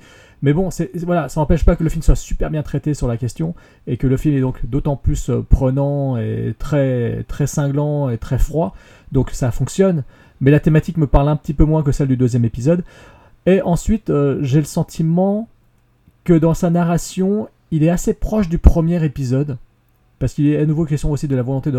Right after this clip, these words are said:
de, enfin, il y a une sorte de, d'enfermement à nouveau, et notamment dans la dernière partie, je trouve qu'on est assez, c'est une sorte de remake du premier, mais en mieux réussi. Hein, euh, la partie finale, j'entends. Et c'est ce que je reprocherais un petit peu au film. C'est-à-dire que dans la fin, on a l'impression de voir une version longue de la première,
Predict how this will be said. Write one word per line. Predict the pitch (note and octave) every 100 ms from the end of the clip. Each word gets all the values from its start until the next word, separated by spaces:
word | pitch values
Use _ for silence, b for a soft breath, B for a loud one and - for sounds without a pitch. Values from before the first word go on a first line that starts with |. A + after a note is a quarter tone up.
| A#2+
de, | A#2 A#2
enfin, | A2 B2+
il |
y |
a | B2
une | A#2
sorte | C3+ A#2
de, | A#2 A2
d'enfermement | A2 - B2+ B2+ C3 B2
à |
nouveau, | A#2+ A#2 E3 B B B B B -
et | B2+ B2+
notamment | C#3+ - D3+ E3
dans | D3
la | C3
dernière | A#2+ C#3 C#3+
partie, | - B2 - F3+
je | -
trouve | E3
qu'on | D#3 B2+
est | B2+ - _
assez, | D#3+ - D3+
c'est | -
une | C3+
sorte | E3 C#3+
de | C3+
remake | B2 D#3 E3 C3+
du | C3+
premier, | - - C#3 D#3+ E3+
mais | C3+
en | B2+
mieux | C3+ D3+
réussi. | D3 C#3 - A#2+ b b b b b _ -
Hein, | A#2+ A#2+
euh, | A#2 A2+ A2
la | A2+
partie | - -
finale, | - C#3 A#2
j'entends. | A#2 A2 A2 - b b b
Et | - C3+ B2+ B2 - -
c'est | -
ce | C#3
que | D3+
je |
reprocherais | D3 D3+ C#3 D3+
un |
petit | C#3+
peu | C#3+
au | C#3+
film. | - B2+
C'est-à-dire | C#3 B2+
que | C#3
dans | C3
la | B2+
fin, | B2+ D3+ D3 D3+
on | C3+ B2
a |
l'impression | B2+ B2+ C#3 D3+
de | C3+
voir | B2 D3 D3
une |
version | C3 D3 - D3
longue | D#3 D3+
de |
la | C3+
première, | - D3+